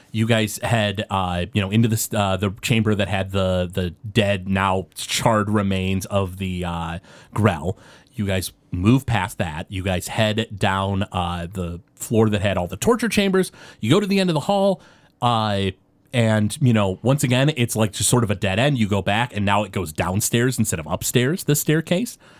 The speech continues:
You go down the stairs, uh, and you guys find yourself back on the first floor,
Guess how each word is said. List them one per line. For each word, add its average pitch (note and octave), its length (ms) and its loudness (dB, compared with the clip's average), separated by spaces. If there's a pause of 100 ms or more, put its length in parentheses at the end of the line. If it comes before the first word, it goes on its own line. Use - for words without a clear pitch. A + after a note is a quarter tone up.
(160)
You - 80 -20
go F#2 100 0
down E2+ 200 0
the E2+ 60 -8
stairs, D3+ 560 0
uh, G2 440 0
and G2+ 280 0
you D3 160 0
guys E3+ 280 0
find B2 320 -2
yourself A#2 320 -2
back G#2 260 -2
on G#2+ 80 2
the F2+ 80 -6
first - 400 -4
floor, C#3 420 0